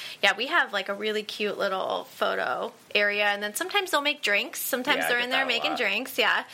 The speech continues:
Speaker 1: which is nice. You know, it's fun for them, and the guests really like it. The guests are always taking pictures. And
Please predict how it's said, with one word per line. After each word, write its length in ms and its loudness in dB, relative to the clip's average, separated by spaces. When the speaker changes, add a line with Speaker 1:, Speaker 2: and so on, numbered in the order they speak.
Speaker 1:
which 160 0
is 100 -2
nice. 460 2
You 60 0
know, 120 4
it's 140 -6
fun 320 4
for 160 -2
them, 320 2
and 280 -2
the 80 2
guests 320 2
really 240 2
like 260 2
it. 220 4
The 60 -4
guests 260 0
are 60 2
always 260 2
taking 240 -4
pictures. 680 -4
And 320 -4